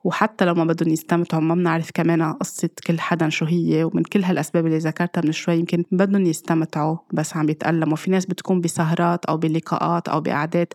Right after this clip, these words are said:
عم تطلع بغيرها كيف هيك مرتاح مع حاله أو مرتاحة مع حالها، عم تتمنى إنه يا ريت أنا في يكون مثلهم أو يا ريت أو شو بينقصني، أو بتصير عم تت-،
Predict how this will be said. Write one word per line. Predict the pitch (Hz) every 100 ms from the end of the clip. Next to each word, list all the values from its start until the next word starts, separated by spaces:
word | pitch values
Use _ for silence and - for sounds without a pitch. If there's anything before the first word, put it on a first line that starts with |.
| -
عم | 165
تطلع | 185 - 214 214
بغيرها | 175 165 175 165
كيف | 160 175 -
هيك | 175 -
مرتاح | 165 - 190 185 175
مع | 156
حاله | 160 - 170 165
أو | 135
مرتاحة | 156 160 180 170 165
مع | 156
حالها، | 165 175 165
عم | 160
تتمنى | 165 - 208 202 185
إنه | 175 170 165 - - -
يا | 175
ريت | 208 190
أنا | 196
في | 175 185 175
يكون | - 180 170
مثلهم | 165 - 156
أو | 139
يا | 165
ريت | 196 196 - - - -
أو | 170
شو | -
بينقصني، | 214 214 - 185 - 170
أو |
بتصير | 170 - 220
عم | 190 180 - _
تت-، | - -